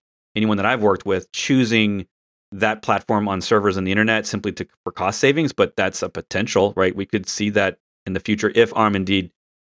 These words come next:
you know, if the silicon that A W S is making gets that much better and it becomes that much cheaper,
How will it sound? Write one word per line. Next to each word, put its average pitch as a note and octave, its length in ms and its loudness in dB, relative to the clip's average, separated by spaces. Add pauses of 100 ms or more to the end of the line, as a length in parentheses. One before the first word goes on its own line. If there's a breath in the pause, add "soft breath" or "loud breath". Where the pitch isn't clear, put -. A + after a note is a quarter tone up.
(280)
you A2 100 -2
know, F#2 120 0
if A2+ 120 2
the A#2 80 4
silicon D3 420 2
that G#2+ 180 2
A A2+ 80 0
W G#2 220 2
S G2 120 -2
is F#2 80 -8
making F#2 460 -6 (580)
gets A#2 240 0
that G2+ 200 0
much F#2+ 200 -4
better E2+ 400 0 (240)
and G2+ 120 0
it G2+ 120 0
becomes G2+ 320 -2
that G2 160 0
much F2+ 160 -6
cheaper, E2+ 420 -4